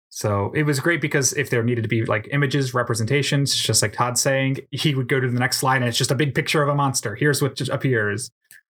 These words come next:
You know, next slide, now it's a battle map again.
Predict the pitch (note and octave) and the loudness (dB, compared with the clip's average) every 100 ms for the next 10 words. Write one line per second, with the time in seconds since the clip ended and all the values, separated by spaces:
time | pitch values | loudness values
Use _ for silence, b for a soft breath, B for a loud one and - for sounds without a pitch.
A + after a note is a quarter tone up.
0 | _ - G#2+ A#2+ C#3 C#3+ - D3 C#3+ C#3 | _ -2 0 2 2 0 -2 0 0 0
1 | B2+ _ - C#3 C3+ A#2+ B2 A2+ A2 E2 | -6 _ -2 0 0 0 -2 -2 -2 -4
2 | - F2 D2+ | -2 -2 0